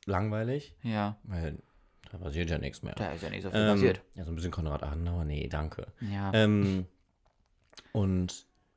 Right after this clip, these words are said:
Speaker 1: äh, Weimarer, Weimarer Republik fand ich schon spannend, aber ich fand halt Schuld-, also ich,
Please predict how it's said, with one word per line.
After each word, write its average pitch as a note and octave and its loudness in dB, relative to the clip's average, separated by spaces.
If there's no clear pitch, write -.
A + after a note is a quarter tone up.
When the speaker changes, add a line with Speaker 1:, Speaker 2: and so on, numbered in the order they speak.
Speaker 1:
äh, F2 0
Weimarer, G#2+ 2
Weimarer G#2+ 2
Republik A2+ -4
fand G2+ -2
ich - -6
schon G#2 -4
spannend, G#2 0
aber F#2 0
ich - -6
fand G2+ -2
halt F#2 -4
Schuld-, - -2
also F2+ -4
ich, - -12